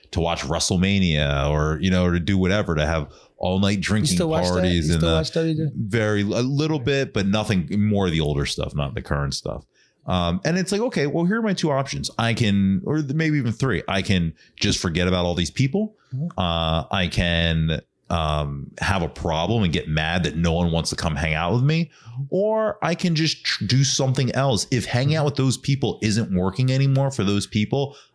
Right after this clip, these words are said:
Speaker 1: I can't make myself miserable because I can't do the same thing that I'm so used to doing all the time,
Speaker 2: Mm-hmm.
Speaker 1: right? I gotta get a new hobby. I gotta start doing something else. I gotta take up photography. I gotta start a podcast.
Speaker 2: You're in a
Speaker 1: I
Speaker 2: good,
Speaker 1: gotta
Speaker 2: you're in a good headspace, man.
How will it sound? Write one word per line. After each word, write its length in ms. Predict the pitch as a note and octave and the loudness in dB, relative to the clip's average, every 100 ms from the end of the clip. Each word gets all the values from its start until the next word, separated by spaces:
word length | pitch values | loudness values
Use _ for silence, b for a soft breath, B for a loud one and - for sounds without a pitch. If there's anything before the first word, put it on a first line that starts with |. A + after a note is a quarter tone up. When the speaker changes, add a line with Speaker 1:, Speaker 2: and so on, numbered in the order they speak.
| - | -6
Speaker 1:
I 60 | D3+ | -2
can't 240 | F#3+ D3+ | -2 0
make 160 | D#3+ D3+ | 0 0
myself 420 | C#3 C3 B2 G2 | 0 2 0 0
miserable 520 | G2+ C#3 C#3 F#2+ E2+ | 0 2 0 0 0
because 360 | D2 F#2 G#2+ E2+ | 0 -2 0 0
I 100 | F#2 | -4
can't 340 | - A2 F#2 D2+ | -4 -2 -2 0
do 120 | G2+ | 0
the 100 | E2 | 2
same 280 | - G2+ F2 | 0 2 2
thing 220 | G#2+ G2+ | 2 2
that 100 | E2+ | 2
I'm 140 | D#2+ C#2+ | 0 -2
so 280 | - G2 | -2 0
used 280 | E2+ F2+ - | 0 0 -2
to 60 | D#2+ | -2
doing 320 | F2 F#2+ D#2+ - | 0 2 0 -2
all 200 | F#2 F2 | -2 -2
the 80 | C#2+ | -2
time, 520 | - G2 B2 F2 C3 b b | -2 0 0 0 -2 b b
Speaker 2:
Mm-hmm. 280 | B2 A2+ C#3+ | -2 0 0
Speaker 1:
right? 240 | A#2+ C#3+ - | 0 -2 -2
I 120 | G2 | -2
gotta 180 | G#2 G2+ | 0 2
get 140 | G2+ | 0
a 60 | G#2+ | 0
new 140 | A2 | 0
hobby. 460 | F#2+ F#2+ C3+ B2+ C#2+ | 0 0 -2 0 -2
I 60 | C#2+ | 0
gotta 180 | D#2+ F2+ | 0 0
start 240 | A2 F2+ | -2 -2
doing 240 | G2+ G#2 | 0 0
something 260 | G2 G#2 A2 | 0 0 0
else. 140 | A2+ | 0
I 40 | D#2+ | 0
gotta 120 | D2+ | -2
take 160 | - F#2 | -2 -4
up 140 | G#2+ | -6
photography. 560 | - - G#2+ A#2+ E2+ D2+ | -8 -4 -2 -2 -4 -4
I 40 | |
gotta 200 | D2 D2+ | -4 -2
start 280 | - G2+ G#2+ | -2 -2 -2
a 40 | - | -2
podcast. 420 | A#2 B2+ - D#2+ | -2 -2 -4 -2
Speaker 2:
You're 80 | G3 | 0
in 80 | G3+ | -2
a 40 | |
Speaker 1:
I 20 | E3+ | -2
Speaker 2:
good, 120 | F#3 | -2
Speaker 1:
gotta 180 | F#3 F3+ | 0 0
Speaker 2:
you're 100 | G3+ | 0
in 80 | G3 | 0
a 40 | |
good 200 | D#3 F3 | 0 0
headspace, 600 | E3+ D#3 - D3 C3 - | 0 -2 -2 -2 0 0
man. 280 | B2 C3 B2 | 0 0 -2